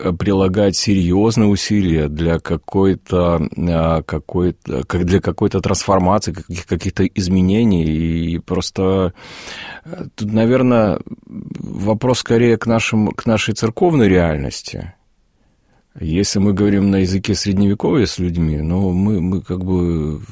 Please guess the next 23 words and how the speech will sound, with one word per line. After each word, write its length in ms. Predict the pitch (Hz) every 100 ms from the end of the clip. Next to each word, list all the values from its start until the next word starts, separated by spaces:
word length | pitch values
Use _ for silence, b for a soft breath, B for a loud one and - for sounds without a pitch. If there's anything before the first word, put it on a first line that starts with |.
| - - -
как, 220 | - 92 -
как 240 | 92 82
тот, 300 | _ 101 87
как, 440 | 92 82 85 92
как 200 | - 92
в 40 | -
том 140 | 95
фильме 340 | - 110 92 85
«Иван 220 | 90 92
Васильевич 420 | 90 - 82 -
меняет 300 | 85 87 78
профессию». 580 | 90 90 92 71 - 73
Ну, 180 | 92 101
ну, 220 | 113 127
люди 220 | 143 95
не, 160 | 90 92
ну, 180 | 98
как 180 | 92 87
бы 160 | 92 95
просто 320 | - 101 -
на 100 | 95
уровне 260 | 101 87 87
штампов. 460 | - 95 82 80